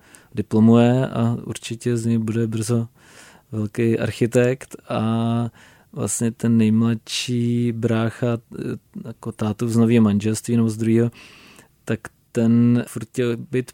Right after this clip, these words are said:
pilot, ale nějak se teď zakoukal do AutoCADu a začíná <laughs> říkat, že taky chce být architekt. Tátová žena je architektka, vlastně z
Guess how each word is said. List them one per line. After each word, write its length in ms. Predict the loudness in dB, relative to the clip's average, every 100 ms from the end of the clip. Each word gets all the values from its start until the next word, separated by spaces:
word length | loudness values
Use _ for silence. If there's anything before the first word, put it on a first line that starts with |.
| 0
pilot, 360 | 2 4 0
ale 240 | -2 0 2
nějak 340 | 4 2 -2
se 100 | -6
teď 120 | -4
zakoukal 520 | -4 -4 -6 -2 0
do 100 | 0
AutoCADu 640 | -2 -4 -4 -4 -2 -2 -2
a 80 | 0
začíná 560 | 0 0 -2 0 2
<laughs> 0 |
říkat, 240 | 2 2 2
že 100 | 2
taky 280 | -2 -2 -2
chce 200 | 0 2
být 220 | 2 0 -6 -16 -16 -10
architekt. 720 | -8 -4 -4 -2 0 -2 -4 -14 -12
Tátová 520 | -8 -6 -6 -2 -2
žena 280 | -2 -2 0
je 120 | -2
architektka, 1040 | -4 -6 -6 -6 -6 -8 -4 -2 0 -2 -4 _ _ _ _ -20 _ -10
vlastně 560 | -6 -6 0 4 4
z 140 | 4